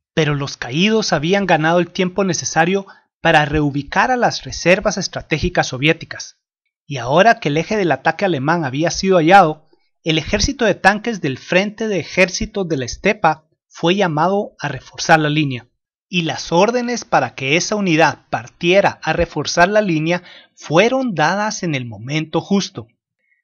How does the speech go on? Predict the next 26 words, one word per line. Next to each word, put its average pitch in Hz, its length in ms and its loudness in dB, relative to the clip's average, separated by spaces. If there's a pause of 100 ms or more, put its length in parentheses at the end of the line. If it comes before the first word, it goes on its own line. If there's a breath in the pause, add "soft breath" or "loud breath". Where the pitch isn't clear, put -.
(260)
Porque 127 300 -10
para 127 220 -10
el 123 60 -14
sexto 190 460 -2
día 202 240 2
de 196 100 6
la 165 80 2
ofensiva 185 540 0
las 156 220 -2
unidades 147 480 -4
Panzer 190 440 -2
finalmente 180 800 -2
habían 170 300 -2
perforado 156 600 2 (280 loud breath)
las 147 160 0
posiciones 170 540 0
defensivas 175 640 0
de 160 80 0
las 131 160 -2
divisiones 135 460 -2
de 156 80 -2
infantería. 135 640 -6 (880)
El 123 180 -12
once 165 220 0
de 175 100 6
julio, 170 380 0